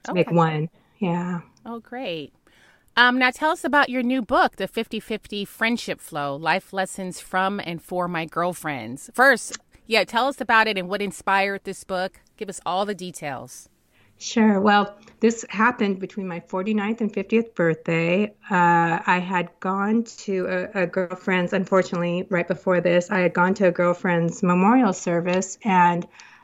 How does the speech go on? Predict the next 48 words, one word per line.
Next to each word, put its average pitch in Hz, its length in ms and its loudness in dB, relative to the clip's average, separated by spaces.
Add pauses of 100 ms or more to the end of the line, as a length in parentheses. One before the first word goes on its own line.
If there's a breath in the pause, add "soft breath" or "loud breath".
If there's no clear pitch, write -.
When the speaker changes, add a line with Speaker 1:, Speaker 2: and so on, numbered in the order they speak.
(120 loud breath)
Speaker 1:
a 190 60 0
number 208 300 6
of 208 80 2
people 202 400 0
were, 180 460 0 (360 soft breath)
um, 175 460 -2
standing 202 400 0
up 196 120 -4
and 180 100 -6
saying 196 160 -4
how 190 140 -2
great 202 340 2
this 214 200 0
woman 202 340 4
was 175 420 2
and 190 100 -2
all 190 140 2
the 196 100 -2
lessons 185 420 -2
she 202 140 -8
taught 180 400 -4
them 180 300 0
and 175 180 -4
how 190 300 2
she - 180 -4
impacted 202 520 0
their 180 120 2
lives, 175 640 4 (340 soft breath)
which 220 160 0
was 196 240 2 (100)
wonderful, 196 760 0
but 185 160 -4
they 190 100 0
were 190 160 0
saying 202 300 0
this 190 160 -2
at 180 100 -8
the 185 60 -6
memorial 175 480 0
service 170 400 -2
and 170 80 -2
not 175 240 0
to - 100 -10
her. 151 380 -4 (320)
Speaker 2:
Mm. 180 440 -10
Speaker 1:
So 196 560 0 (120)
I 214 60 2
w-, 220 220 0